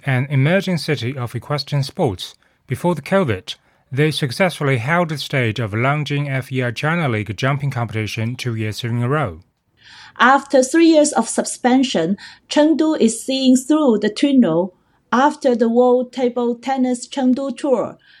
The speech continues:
Speaker 2: held earlier this month. The equestrian community can wait to reactivate the competitions. Let's see what's their plan in today's China News section.
Speaker 1: Chengdu Equestrian Association announced that the Chengdu Equestrian Open Tournament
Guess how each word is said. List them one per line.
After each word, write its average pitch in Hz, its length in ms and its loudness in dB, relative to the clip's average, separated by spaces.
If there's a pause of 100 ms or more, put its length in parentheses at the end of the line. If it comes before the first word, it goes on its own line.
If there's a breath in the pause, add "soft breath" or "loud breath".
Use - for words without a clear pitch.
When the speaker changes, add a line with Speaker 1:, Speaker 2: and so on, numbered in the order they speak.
(160 soft breath)
Speaker 2:
held 254 380 0 (120)
earlier 277 440 -2
this 233 240 -6
month. 160 400 -4 (320)
The - 120 -2
equestrian 359 460 -4
community 220 460 -2
can 226 240 0
wait 254 380 2
to 240 100 0
reactivate 220 1120 0
the 196 100 -2
competitions. 190 840 -6 (500 soft breath)
Let's 233 220 4
see 233 160 4
what's 240 200 4
their 240 220 4
plan 233 380 0
in 196 140 0
today's 208 440 -4
China 262 320 2
News 254 320 4
section. 160 500 -6 (760)
Speaker 1:
Chengdu 170 420 2
Equestrian 170 460 2
Association 117 800 0
announced 147 360 2
that 143 60 -4
the 135 100 0
Chengdu 143 480 0
Equestrian 143 500 0
Open 185 360 2
Tournament 120 600 -4